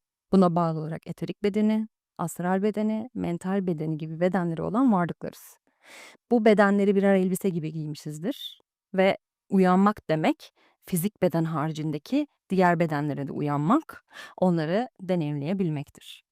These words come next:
Bu haliyle corpus hermeticum'daki anlatı ile ilk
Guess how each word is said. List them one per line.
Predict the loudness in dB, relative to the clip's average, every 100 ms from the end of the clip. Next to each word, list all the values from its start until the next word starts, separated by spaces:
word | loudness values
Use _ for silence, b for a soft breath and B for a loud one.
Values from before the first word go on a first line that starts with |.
| _ _ _ _ _ _
Bu | 2 4 6
haliyle | 4 4 2 0 0 -2 -2
corpus | 2 2 0 -4
hermeticum'daki | 0 2 0 -2 0 2 2 -4 -4
anlatı | -2 0 -2 -4
ile | 0 2 0 -2 _
ilk | 0